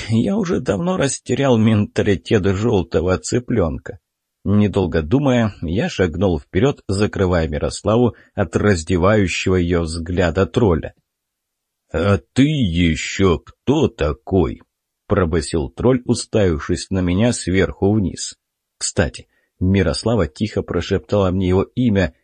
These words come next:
Эйнастрос. Блин, сразу и не выговоришь». Несмотря на его более высокий уровень и титул, М З любит более классную родословную, которая была у меня.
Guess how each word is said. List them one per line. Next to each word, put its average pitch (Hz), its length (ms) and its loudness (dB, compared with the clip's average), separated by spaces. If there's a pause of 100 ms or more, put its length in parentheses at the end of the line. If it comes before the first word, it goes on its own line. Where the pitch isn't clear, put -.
(220)
Эйнастрос. 107 1300 0 (220)
Блин, 87 600 -2
сразу 95 440 -4
и - 60 -2
не 208 140 0
выговоришь». 117 640 0 (640)
Несмотря 156 500 0
на 147 80 0
его 127 180 4
более 117 440 2
высокий 107 500 -2
уровень 110 440 2
и 110 80 0
титул, 131 540 2
М 139 280 0
З 196 160 0
любит 208 340 -2
более - 300 0
классную - 720 -2
родословную, 104 840 2
которая 98 520 0
была 101 500 2
у 110 100 2
меня. 101 400 0